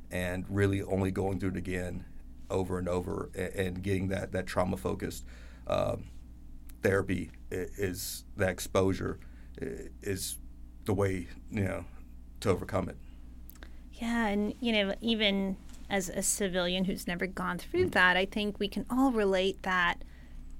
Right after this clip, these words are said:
Speaker 2: we kind of twist our memories in a
Speaker 1: Mm-hmm.
Speaker 2: way that isn't always compatible with reality. You know, there
Speaker 1: Mm-hmm.
Speaker 2: hence two sides to every story.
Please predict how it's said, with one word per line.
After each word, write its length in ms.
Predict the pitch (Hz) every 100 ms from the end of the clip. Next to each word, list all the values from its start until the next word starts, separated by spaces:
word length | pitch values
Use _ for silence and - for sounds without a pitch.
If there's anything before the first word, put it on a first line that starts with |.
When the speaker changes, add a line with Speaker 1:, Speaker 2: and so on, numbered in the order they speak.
| -
Speaker 2:
we 460 | 262 214 202 196 - - - - - -
kind 260 | - - 302
of 200 | 208 - -
twist 560 | - - 233 262 - - - -
our 180 | 214 214
memories 800 | 208 190 185 214 254 330 330 -
in 140 | 208
a 40 | 196
Speaker 1:
Mm-hmm. 80 |
Speaker 2:
way 300 | 190 185 190 202
that 340 | 190 185 190 - -
isn't 360 | 214 202 202 -
always 300 | 185 190 185
compatible 720 | - 196 - 196 196 196 185
with 380 | 202 185 190 - - - -
reality. 460 | 208 185 185 185 180
You 120 | 185
know, 120 | 180
there 180 | 180 180
Speaker 1:
Mm-hmm. 160 | 185 -
Speaker 2:
hence 260 | 196 -
two 180 | - 196
sides 380 | 185 185 180 -
to 80 | 180
every 200 | 180 180
story. 640 | - 247 214 196 220 269